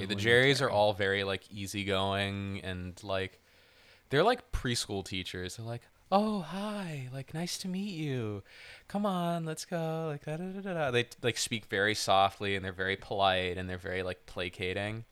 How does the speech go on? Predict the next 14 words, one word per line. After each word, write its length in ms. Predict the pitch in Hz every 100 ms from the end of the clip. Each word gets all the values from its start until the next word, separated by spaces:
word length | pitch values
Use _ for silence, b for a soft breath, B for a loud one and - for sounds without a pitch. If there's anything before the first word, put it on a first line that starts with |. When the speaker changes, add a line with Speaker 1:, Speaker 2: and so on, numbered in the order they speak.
| B B B B B B
Speaker 2:
Whereas 340 | 120 123 113
Terry's, 560 | - 110 107 107 101 -
like, 180 | 107 104 -
you 140 | 233
know, 200 | 151 107
kind 240 | - 127 117
of 100 | 107
the 160 | 104
stereotype 760 | 95 - 104 101 101 101 95 104
of 100 | 95
the 160 | 98 78
anal 260 | 98 98
retentive 560 | 95 - 90 87 92 85
accountant. 520 | - 98 - 92 95